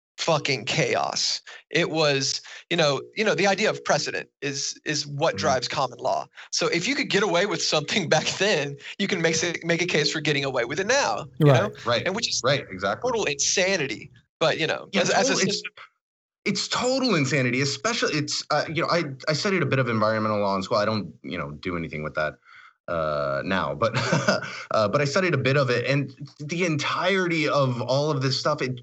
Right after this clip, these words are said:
Speaker 2: really p-, puts things into stark contrast, because envir-, issues that confront,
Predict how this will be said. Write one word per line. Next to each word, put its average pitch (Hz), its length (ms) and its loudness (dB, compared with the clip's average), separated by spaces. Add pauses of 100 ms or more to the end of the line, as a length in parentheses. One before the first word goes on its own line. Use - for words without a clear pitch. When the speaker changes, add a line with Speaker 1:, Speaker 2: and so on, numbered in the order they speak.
(160)
Speaker 2:
really 180 340 2
p-, 131 600 -8
puts - 260 -2
things 147 280 2
into 113 200 0
stark 151 380 -2
contrast, 123 480 0
because 127 240 -2 (440)
envir-, 135 480 2 (380)
issues 185 480 0
that 139 160 2
confront, 135 640 0